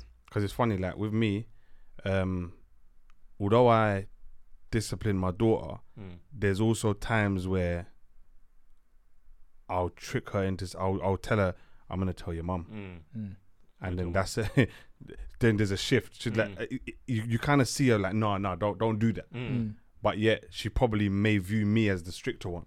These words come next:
Speaker 2: Mm.
Speaker 1: Do you get it?
Speaker 2: Yeah.
Speaker 1: So it's just a bit, it's,
Speaker 3: Mm-hmm.
Speaker 1: it, that's required. <laughs>
Speaker 3: Yeah,
Speaker 2: Having
Speaker 3: it's
Speaker 2: the
Speaker 3: definitely
Speaker 2: option.
Speaker 1: Yeah.
Speaker 3: Yeah.
Speaker 1: Oh,
Speaker 2: Just
Speaker 1: yeah. That can happen to you.
Speaker 3: Yeah.
Speaker 2: But I was gonna ask you, man, about your relationship with your mums.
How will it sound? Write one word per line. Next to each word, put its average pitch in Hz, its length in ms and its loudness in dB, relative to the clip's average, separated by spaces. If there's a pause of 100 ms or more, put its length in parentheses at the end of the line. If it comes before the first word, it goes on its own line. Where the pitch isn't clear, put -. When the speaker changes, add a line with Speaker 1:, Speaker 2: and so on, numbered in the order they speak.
Speaker 2:
Mm. 98 360 -8
Speaker 1:
Do 104 80 -4
you - 20 0
get 113 140 6
it? - 80 -2
Speaker 2:
Yeah. 104 380 -4
Speaker 1:
So 110 120 2
it's 101 120 2
just 120 180 2
a 113 60 0
bit, 117 260 4
it's, 95 180 -8 (120)
Speaker 3:
Mm-hmm. 113 160 -4
Speaker 1:
it, 123 140 2 (120)
that's 127 360 4
required. 120 560 4
<laughs> - 100 -8
Speaker 3:
Yeah, 127 260 4
Speaker 2:
Having 156 220 6
Speaker 3:
it's 147 60 4
Speaker 2:
the 139 40 6
Speaker 3:
definitely 120 180 4
Speaker 2:
option. 110 340 -4
Speaker 1:
Yeah. 107 340 8
Speaker 3:
Yeah. 113 280 0 (100)
Speaker 1:
Oh, 90 120 -4
Speaker 2:
Just 117 260 0
Speaker 1:
yeah. 110 300 6 (240)
That 117 160 0
can 113 100 0
happen 110 280 2
to 98 100 -6
you. - 140 -10 (240)
Speaker 3:
Yeah. 110 280 -10 (240)
Speaker 2:
But - 80 -2
I - 40 0
was 131 100 -2
gonna 202 160 2
ask 175 200 4
you, 180 120 -2
man, 135 160 0
about 117 380 0 (600)
your 131 320 0
relationship 123 560 -4
with 95 120 -12
your 127 180 0
mums. 85 340 -10